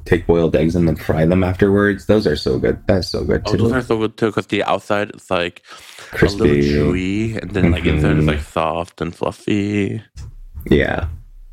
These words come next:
Speaker 1: And that's, like, an easy thing anyone can do. Is, like, all you have to do is, like, hard boil an egg and then, like, literally fry it in oil. And then it gets, like, all brown and crusty at the top. And then you take that egg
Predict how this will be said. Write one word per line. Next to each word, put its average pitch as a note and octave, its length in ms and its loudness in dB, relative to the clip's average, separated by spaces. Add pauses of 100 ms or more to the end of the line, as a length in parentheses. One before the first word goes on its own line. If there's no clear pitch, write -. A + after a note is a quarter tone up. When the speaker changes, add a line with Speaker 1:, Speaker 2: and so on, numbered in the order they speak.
(420)
Speaker 1:
And F#2+ 140 6
that's, A2+ 140 0
like, G#2 160 2
an F2+ 80 4
easy D#2+ 280 2
thing D2+ 180 2
anyone D2 360 2
can D2 160 2
do. C#2 180 2
Is, C2+ 100 0
like, D#2 120 4
all D#2 80 4
you E2+ 80 4
have D#2+ 80 -4
to E2 80 2
do D#2+ 160 4
is, C#2+ 80 2
like, D2 160 0
hard D#2 260 2
boil D2 300 4
an D2 100 2
egg C#2 320 -2 (480)
and D#2+ 180 4
then, D#2 200 4
like, C#2+ 240 0 (100)
literally D2+ 600 4
fry C#2 380 -2
it C2 200 -2 (120)
in D2+ 140 4
oil. C2+ 540 -2 (140)
And D#2 120 4
then D2+ 140 2
it - 140 -2
gets, - 240 0
like, C2+ 320 0
all D2 220 4
brown D2+ 380 2
and D2 120 0
crusty - 260 0
at D#2 80 2
the E2 80 2
top. F#2+ 280 0
And E2 120 2
then D2 100 2
you C#2 80 -2
take - 340 0
that D#2+ 200 0
egg C#2+ 320 -4